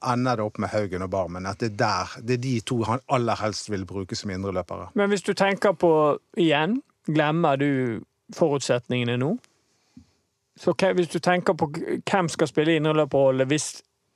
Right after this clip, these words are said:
Speaker 2: målet er å spille mer underholdende og mer langs
Speaker 1: Ja,
Speaker 2: bakken,
Speaker 1: men, eh, men,
Speaker 2: da
Speaker 1: men,
Speaker 2: blir jo det Petter
Speaker 1: men
Speaker 2: Strand
Speaker 1: vi,
Speaker 2: og
Speaker 1: vi
Speaker 2: Fredrik
Speaker 1: driver jo
Speaker 2: Haugen ofte.
Speaker 1: speku-, altså, det er Vibeke Johannessen som har sagt det med underholdning. Vi har ikke hørt LAN si det.
Speaker 2: Nei, men det er jo et krav fra klubben.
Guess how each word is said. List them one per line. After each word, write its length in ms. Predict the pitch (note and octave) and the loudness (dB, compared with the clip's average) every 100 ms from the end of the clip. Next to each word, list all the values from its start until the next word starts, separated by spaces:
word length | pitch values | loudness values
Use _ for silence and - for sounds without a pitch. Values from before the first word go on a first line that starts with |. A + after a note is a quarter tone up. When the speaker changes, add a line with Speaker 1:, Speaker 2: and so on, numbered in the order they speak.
| _ E3+ | _ 0
Speaker 2:
målet 520 | F#3 F3 C#3 C3+ D3 | 4 4 4 4 4
er 80 | C3+ | 0
å 40 | |
spille 300 | - D3 C#3+ | 0 0 2
mer 220 | C#3+ C#3 C3 | 2 2 2
underholdende 540 | C3 C#3+ C#3 B2+ C3 | 2 2 4 4 2
og 80 | D3 | 2
mer 220 | C#3+ C3+ - | 2 0 -4
langs 300 | - D3 C3+ | -2 0 0
Speaker 1:
Ja, 60 | C3 | 0
Speaker 2:
bakken, 220 | C3+ D3+ | 2 2
Speaker 1:
men, 80 | D#3+ | 2
eh, 160 | E3+ E3 | 2 2
men, 220 | E3 E3+ | 2 2
Speaker 2:
da 80 | F3 | 2
Speaker 1:
men, 180 | E3+ E3 | 2 4
Speaker 2:
blir 200 | F#3+ G#3 | 4 4
jo 20 | D#3 | 4
det 40 | |
Petter 240 | E3+ E3+ | 2 2
Speaker 1:
men 80 | D#3+ | 4
Speaker 2:
Strand 160 | E3+ D#3+ | 4 4
Speaker 1:
vi, 80 | D3 | 4
Speaker 2:
og 80 | |
Speaker 1:
vi 60 | - | 4
Speaker 2:
Fredrik 220 | D3+ D3+ | 4 4
Speaker 1:
driver 100 | - | 6
jo 80 | - | 6
Speaker 2:
Haugen 220 | E3+ D#3 | 4 4
ofte. 160 | A2+ D#3+ | 4 4
Speaker 1:
speku-, 160 | F3+ E3+ | 4 2
altså, 240 | D3+ D#3 | 0 0
det 80 | E3 | 2
er 60 | G3 | 2
Vibeke 380 | F#3+ B2+ E3+ | 2 2 2
Johannessen 500 | D3 E3+ C3+ G#2 - F#2 | 2 2 2 -2 -8 -10
som 120 | F#2+ | -4
har 40 | - | 0
sagt 200 | B2+ B2+ | 0 0
det 100 | A2 | 0
med 200 | G#2+ G#2 | -2 -2
underholdning. 340 | G#2+ G#2 F#2+ | 0 -2 -2
Vi 120 | A2+ | -2
har 100 | D3+ | 0
ikke 140 | A#2+ B2 | 0 -2
hørt 100 | C#3 | 0
LAN 400 | C#3 C3 F#2+ D#2 | 2 2 0 -4
si 200 | - E2 | -8 -8
det. 160 | - C4+ | -2 2
Speaker 2:
Nei, 180 | C#4+ C#4+ | 4 4
men 200 | C#4 C4+ | 4 4
det 100 | C#4 | 6
er 180 | C#4 C4 | 8 6
jo 100 | G#3+ | 4
et 80 | - | 4
krav 220 | C4 G#3+ | 4 4
fra 140 | G3+ | 2
klubben. 500 | A3+ A#3+ D3+ - F#3 | 2 2 0 -2 -2